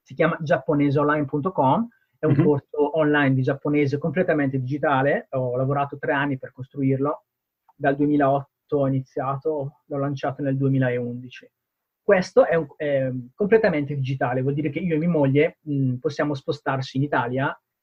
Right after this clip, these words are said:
Speaker 1: e il lavoro va avanti lo stesso. Mentre omamori punto com non è un lavoro davvero nomade digitale perché è un e-commerce, quindi bisogna fare le spedizioni, comprare i prodotti.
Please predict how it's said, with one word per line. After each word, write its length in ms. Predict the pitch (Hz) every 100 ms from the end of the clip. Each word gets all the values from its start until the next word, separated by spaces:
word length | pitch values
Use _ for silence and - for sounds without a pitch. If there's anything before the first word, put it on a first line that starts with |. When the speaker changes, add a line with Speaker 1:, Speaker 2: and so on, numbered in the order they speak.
| _
Speaker 1:
e 320 | 165 143 131 127
il 40 |
lavoro 280 | 170 139 139
va 80 | 147
avanti 300 | 123 120 120
lo 80 | 117
stesso. 460 | - 110 - - 175
Mentre 260 | 226 165
omamori 340 | 170 170 170 143
punto 260 | 165 196
com 340 | 170 143 175 - _ _ _ _ -
non 200 | 139 147
è 140 | 196
un 140 | 214
lavoro 300 | 185 151 160
davvero 400 | 160 151 139 151
nomade 340 | 151 139 139 139
digitale 520 | 143 139 135 135 131
perché 180 | 147 139
è 40 |
un 80 | 131
e-commerce, 580 | 127 170 131 120 117 -
quindi 300 | 143 135 156 156 -
bisogna 280 | 143 143
fare 180 | 135 135
le 80 | 135
spedizioni, 720 | - 127 175 - 127 156 147
comprare 320 | - 131 120
i 40 | 123
prodotti. 640 | 160 139 120 - - 123